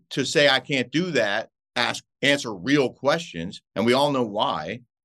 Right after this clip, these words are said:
he can't sit down and answer questions, and then to say, "Okay, I'll do it with Fox Soul," and then to cancel again is just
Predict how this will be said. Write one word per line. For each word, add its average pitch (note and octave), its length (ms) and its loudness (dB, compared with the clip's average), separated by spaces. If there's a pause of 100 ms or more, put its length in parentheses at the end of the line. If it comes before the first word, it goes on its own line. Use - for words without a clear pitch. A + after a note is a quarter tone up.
he G2+ 80 -2
can't A2 240 2
sit F#2 140 -6
down G#2 180 2
and F#2+ 100 -4
answer F#2 260 -4
questions, G#2+ 540 2 (640)
and B2+ 140 6
then F3+ 140 6
to F3 80 6
say, D#3 160 6
"Okay, D#3+ 180 4
I'll D#3 120 6
do D#3 140 2
it B2 140 -4
with A#2+ 160 -2
Fox C3 240 2
Soul," E3 240 4
and C3+ 100 0
then D3 120 2
to B2+ 40 -2
cancel D#3 460 0
again A2+ 600 -2 (520)
is C#3 160 2
just D3 380 4